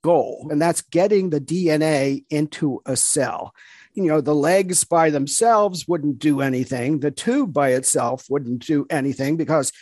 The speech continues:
if it wasn't attached to the head, there would be no D N A. The head, uh, by itself couldn't inject D N A into a cell. And so it's, it's just one more example of irreducible complexity. I actually, uh,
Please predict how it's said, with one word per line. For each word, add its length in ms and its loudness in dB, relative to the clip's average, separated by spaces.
if 160 2
it 100 4
wasn't 340 2
attached 460 -2
to 60 2
the 140 -4
head, 300 2
there 140 0
would 160 0
be 120 0
no 300 2
D 180 0
N 120 -4
A. 420 0
The 160 0
head, 400 4
uh, 300 4
by 220 0
itself 480 0
couldn't 480 0
inject 680 0
D 180 0
N 180 -2
A 160 -2
into 260 -4
a 80 -6
cell. 420 -4
And 160 -2
so 240 6
it's, 240 0
it's 400 0
just 300 -2
one 300 2
more 400 4
example 680 -2
of 140 -4
irreducible 760 0
complexity. 800 -6
I 100 4
actually, 500 2
uh, 280 4